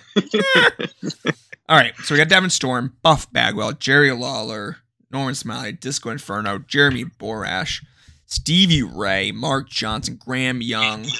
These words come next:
Speaker 2: some randoms list ba-,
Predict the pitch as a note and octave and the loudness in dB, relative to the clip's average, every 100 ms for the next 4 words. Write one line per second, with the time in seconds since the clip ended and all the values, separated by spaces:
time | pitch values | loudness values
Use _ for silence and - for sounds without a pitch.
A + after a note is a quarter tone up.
0 | - - _ _ _ - C3+ B2 B2+ B2+ | -12 -18 _ _ _ -8 -6 -6 -6 -4
1 | C3 C#3 A#2+ G#2+ A2+ C3+ - - - F#2 | -2 -2 -4 -6 -8 -8 -6 -6 -12 -8
2 | B2 - - - | -6 -6 -8 -6